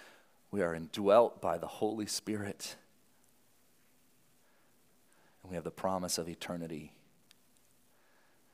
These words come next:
And so, Lord, in light of those things, uh, may you make your word clear to us in regards to how you want us to think about, uh, life on this earth now, and our possessions,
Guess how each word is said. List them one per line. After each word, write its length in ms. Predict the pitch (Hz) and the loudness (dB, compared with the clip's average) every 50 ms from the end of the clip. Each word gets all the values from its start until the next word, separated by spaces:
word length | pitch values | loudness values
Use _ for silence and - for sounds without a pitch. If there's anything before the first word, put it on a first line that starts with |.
| _ | _
And 80 | - 78 | -8 -4
so, 100 | - 92 | -4 -2
Lord, 200 | 92 98 92 90 | 0 2 2 0
in 100 | 87 85 | 0 2
light 260 | 85 87 92 101 95 | 4 4 4 6 4
of 160 | 92 85 - | 2 0 0
those 360 | - 101 104 107 107 104 - - | 2 4 4 6 4 4 2 -2
things, 680 | - 98 92 87 85 82 80 - - - - - - - - - - - - - | -2 -6 -8 -8 -10 -10 -8 -6 -4 -4 -4 -6 -10 -16 -20 -20 -20 -20 -14 -8
uh, 180 | 85 87 85 82 | -4 -4 -4 -4
may 160 | 85 87 92 92 | -4 -4 -4 -2
you 140 | 92 95 | -2 -2
make 280 | 95 95 101 98 - - | -2 -2 -2 -4 -2 -2
your 180 | 98 98 90 90 | -2 0 0 0
word 420 | 87 90 98 101 98 98 95 - | 0 2 2 4 4 2 0 -4
clear 360 | - - 107 104 101 101 98 95 | -8 -6 -2 0 2 2 2 0
to 260 | - - 92 90 87 | -2 -2 0 2 2
us 440 | 82 85 85 - - - - - - - | 2 2 0 -2 -4 -4 -4 -6 -8 -10
in 100 | 95 90 | -10 -10
regards 400 | 87 85 90 85 92 90 - - | -4 0 2 2 2 2 0 -4
to 100 | 90 82 | -4 0
how 160 | 104 101 98 | 2 2 2
you 200 | 95 92 101 104 | 2 0 -2 -2
want 280 | 101 104 101 95 - 95 | 0 0 0 0 0 0
us 340 | 98 90 - - - - - - - - - | 0 0 0 0 -2 -4 -6 -12 -20 -10 -6
to 80 | - 92 | -6 -4
think 240 | - - 113 101 - | -2 -2 0 0 2
about, 560 | 92 87 87 87 82 82 - - - - - - - | 2 4 4 4 4 2 0 -4 -10 -12 -12 -10 -6
uh, 200 | 87 85 85 82 | -4 -2 0 2
life 320 | 90 95 95 101 104 - 107 | 4 6 6 6 6 4 4
on 180 | 98 101 101 | 4 4 4
this 200 | 104 107 101 - | 4 2 4 4
earth 240 | 110 113 113 113 117 | 4 4 4 4 2
now, 320 | 107 120 131 104 80 87 - - - - - - - - - - - - | 2 4 4 2 2 -2 -6 -14 -20 -20 -20 -20 -20 -20 -20 -18 -10 -8
and 160 | 92 87 90 | -6 -2 0
our 100 | 90 87 | 0 0
possessions, 880 | - - 90 90 104 92 - - 104 95 87 87 87 85 - - - | 0 -2 0 2 2 2 2 0 -2 -4 -4 -4 -2 0 0 0 -2